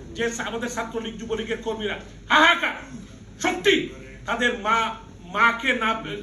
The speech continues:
তার ছাত্রলীগের নেতাকে না পেয়ে তার মাকে গ্রেফতার করছে, ভাইকে গ্রেফতার করছে, বাপকে গ্রেফতার করছে, বাড়িঘর জ্বালিয়ে দিচ্ছে, নির্যাতন করছে। একটা মিছিল হলেই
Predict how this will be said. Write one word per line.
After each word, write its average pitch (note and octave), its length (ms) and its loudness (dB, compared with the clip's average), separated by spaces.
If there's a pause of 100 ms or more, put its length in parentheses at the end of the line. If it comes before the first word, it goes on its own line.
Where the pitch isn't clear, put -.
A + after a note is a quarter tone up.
(120)
তার G#3+ 420 -6
ছাত্রলীগের G#3+ 480 -6
নেতাকে G#3 340 -6
না G3+ 160 -2
পেয়ে G#3 180 -6
তার G#3 160 -6
মাকে G3+ 280 -6
গ্রেফতার G3+ 400 -8
করছে, A3 300 -12 (380)
ভাইকে A#3 320 0
গ্রেফতার A#3 340 -6
করছে, B3+ 420 -8 (260)
বাপকে D4+ 360 4
গ্রেফতার A3+ 360 -4
করছে, - 300 -12 (280)
বাড়িঘর A#3+ 440 2
জ্বালিয়ে A3 420 0
দিচ্ছে, - 300 -12 (440)
নির্যাতন C4+ 440 0
করছে। - 360 -6 (180)
একটা A#3+ 280 -2
মিছিল C4+ 320 2
হলেই C#4+ 360 4